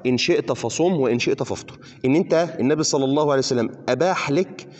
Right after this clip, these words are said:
إن أنت لو أنت عايز إن أنت تصوم، صوم، ولو أنت عايز إن أنت تفطر فتفطر.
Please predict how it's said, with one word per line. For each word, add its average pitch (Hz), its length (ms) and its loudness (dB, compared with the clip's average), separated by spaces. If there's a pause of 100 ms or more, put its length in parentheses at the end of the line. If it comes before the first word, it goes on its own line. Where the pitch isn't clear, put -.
(240)
إن 120 120 2
أنت 139 260 2
لو 98 320 2
أنت 185 180 2
عايز 131 460 2
إن 120 80 2
أنت 151 140 0
تصوم، 175 380 -2
صوم، 95 280 -2 (440)
ولو 123 240 4
أنت 196 140 2
عايز 151 240 2
إن 143 40 4
أنت 147 120 0
تفطر 170 300 -2
فتفطر. - 540 -6